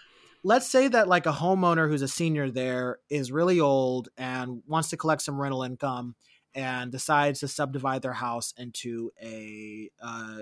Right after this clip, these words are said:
a, a two-family home or a three-family home. Number one, labor costs are gonna be pretty high off the back. So we don't have enough construction workers.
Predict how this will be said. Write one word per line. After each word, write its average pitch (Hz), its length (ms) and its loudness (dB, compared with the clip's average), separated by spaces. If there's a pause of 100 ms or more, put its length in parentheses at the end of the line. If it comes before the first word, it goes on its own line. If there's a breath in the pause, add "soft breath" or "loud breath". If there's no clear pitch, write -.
(100)
a, 113 220 -12
a 117 100 -18
two-family 139 480 -2
home 110 340 -12 (440 soft breath)
or 127 240 -4
a 117 120 -8
three-family 95 560 -14
home. - 180 -18 (1400 loud breath)
Number 233 260 2
one, 160 580 4 (1040)
labor 208 420 6
costs 226 400 6
are 185 40 0
gonna 180 160 2
be 160 120 0
pretty 160 300 2
high 139 380 4
off 123 260 -6
the 113 80 -10
back. 101 260 -10 (540)
So 156 560 4 (180)
we 165 140 0
don't 190 240 4
have 226 200 4
enough 185 240 2
construction 156 560 0
workers. 107 540 -8